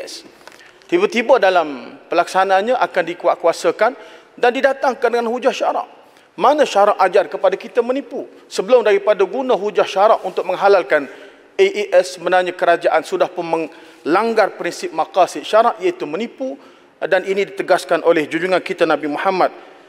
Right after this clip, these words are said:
sallallahu alaihi wasallam, "Ma min walin yali ra'iyatahu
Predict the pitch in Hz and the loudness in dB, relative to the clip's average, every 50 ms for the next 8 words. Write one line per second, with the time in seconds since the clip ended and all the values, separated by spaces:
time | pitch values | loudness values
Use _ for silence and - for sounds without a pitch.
0 | _ _ - - - 165 160 160 160 165 185 185 160 147 156 - - 160 156 160 | _ _ -8 -2 0 2 2 2 4 4 4 4 4 2 0 -2 0 0 0 0
1 | 160 - 233 247 226 180 165 151 160 - - - - - - - - _ _ 131 | 2 2 2 2 4 2 2 0 0 -6 -16 -20 -20 -20 -20 -20 -20 _ _ -4
2 | 156 175 185 190 180 180 175 165 156 139 147 185 220 240 240 226 208 160 127 107 | 0 2 2 2 2 0 -4 -6 -6 0 4 4 4 4 4 2 0 -2 -4 -8
3 | - - - - - - 147 165 170 180 180 170 160 156 151 - 175 170 170 160 | -14 -20 -20 -20 -18 -6 0 0 2 4 4 4 4 2 2 0 -2 -2 -2 -2
4 | 160 165 151 143 151 | 0 0 -2 -2 -2